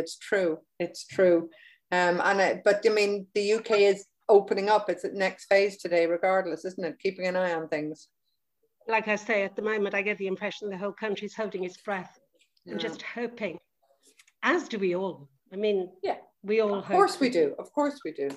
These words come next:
Speaker 2: outbreaks just are
Speaker 1: Listen,
Speaker 2: minimized.
Speaker 1: very quickly, um, we talked about this a couple of weeks ago because we had a question from one of our listeners about the rules regarding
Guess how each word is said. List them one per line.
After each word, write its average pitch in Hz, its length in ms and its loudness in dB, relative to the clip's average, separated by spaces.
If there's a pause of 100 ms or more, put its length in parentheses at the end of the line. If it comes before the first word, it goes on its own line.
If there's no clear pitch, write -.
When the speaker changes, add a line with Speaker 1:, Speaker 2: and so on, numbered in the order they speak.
(160)
Speaker 2:
outbreaks 208 500 -10
just 175 240 -18 (960)
are 226 100 2
Speaker 1:
Listen, 226 360 6
Speaker 2:
minimized. 175 400 -6 (1700)
Speaker 1:
very 330 200 8
quickly, 262 680 0
um, 202 640 -2 (160)
we 220 300 -4
talked 302 320 4
about 320 200 4
this 269 160 0
a - 60 -14
couple 240 200 -4
of 202 60 0
weeks 202 220 -2
ago 196 120 0
because 185 300 -2
we 208 80 0
had 202 240 -4
a 196 40 -10 (200)
question 262 520 0
from 180 140 -4
one 180 140 -2
of 180 120 -2
our 175 140 6
listeners 175 540 -2
about 202 500 2 (400)
the 208 80 6
rules 226 340 4
regarding 196 760 4